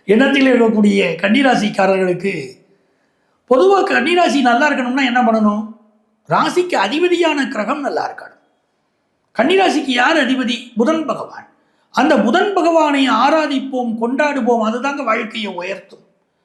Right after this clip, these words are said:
கன்னிராசிக்காரர்கள் எப்பொழுதுமே என்ன பண்ணணும்? விஷ்ணு சகஸ்ரநாமம்னு ஒரு ஸ்லோகம் இருக்கு இல்லைங்களா? அந்த விஷ்ணு சகஸ்ரநாமம் ஸ்லோகத்தை தினந்தோறும் படிச்சு பாருங்க. நீங்க எவ்வளவு சாதாரண நிலையில உங்க வாழ்க்கையில இருந்தாலும்,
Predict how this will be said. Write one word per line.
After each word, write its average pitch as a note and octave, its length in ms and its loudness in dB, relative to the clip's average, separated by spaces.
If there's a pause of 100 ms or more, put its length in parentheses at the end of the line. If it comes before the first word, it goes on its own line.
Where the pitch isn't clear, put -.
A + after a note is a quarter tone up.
(380)
கன்னிராசிக்காரர்கள் D4+ 960 2
எப்பொழுதுமே D#4 540 -2
என்ன C4 180 -4
பண்ணணும்? A#3+ 320 0
விஷ்ணு F#4+ 640 -2
சகஸ்ரநாமம்னு B3+ 920 0
ஒரு A3+ 120 -4
ஸ்லோகம் F#3 400 -4
இருக்கு - 280 -14 (280)
இல்லைங்களா? F3 380 -8 (760)
அந்த B3+ 220 4
விஷ்ணு F4 560 0
சகஸ்ரநாமம் D4+ 640 0 (120)
ஸ்லோகத்தை C#4 460 -4
தினந்தோறும் F4 580 0
படிச்சு B3 260 -6
பாருங்க. G#3+ 320 -6 (880)
நீங்க A3+ 220 0
எவ்வளவு E4+ 640 0
சாதாரண D4+ 880 0
நிலையில A#3 300 -4
உங்க G#3 400 -2
வாழ்க்கையில G3+ 460 -8
இருந்தாலும், D#3+ 840 -10